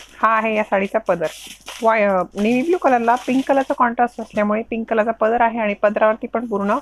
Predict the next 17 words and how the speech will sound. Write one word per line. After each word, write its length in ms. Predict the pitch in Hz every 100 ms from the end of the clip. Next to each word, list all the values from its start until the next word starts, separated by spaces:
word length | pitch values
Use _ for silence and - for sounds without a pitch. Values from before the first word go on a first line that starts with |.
| - - _ -
विविंग 300 | 233 247 311
डिझाईनमध्ये 460 | 254 233 214 220
बुट्ट्या 340 | 208 220 - 233
देण्यात 280 | 226 220 220
आलेल्या 220 | 214 202
आहेत. 120 | 214 -
पदराला 260 | 202 202
गोंडेही 440 | 208 214 214 240 302
केलेले 300 | 302 294 269
आहेत 320 | 254 262 -
आणि, 220 | 214 247 330 - - _
अ, 40 | 196
ह्या 280 | 208 226
ज्या 140 | 269 311
बुट्ट्या 300 | 294 - 269
आहेत 100 | 262
साडीवरती, 640 | - 214 220 196 - 139